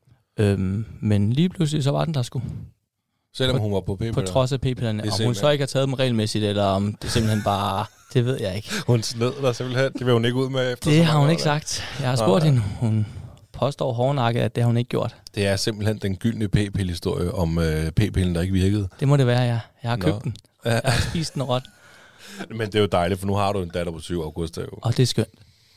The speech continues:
Speaker 2: Øhm, hvordan er det at få barn så tidligt?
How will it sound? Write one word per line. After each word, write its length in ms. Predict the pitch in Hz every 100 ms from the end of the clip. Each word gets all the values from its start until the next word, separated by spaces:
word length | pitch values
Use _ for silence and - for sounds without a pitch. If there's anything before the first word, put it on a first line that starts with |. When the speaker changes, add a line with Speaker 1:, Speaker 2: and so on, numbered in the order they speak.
| _ _ - - - - -
Speaker 2:
Øhm, 360 | 98 90 87 85
hvordan 220 | 82 101
er 80 | 90
det 80 |
at 80 | 113
få 100 | -
barn 400 | 87 85 98 98 - - -
så 140 | -
tidligt? 500 | - 104 107 104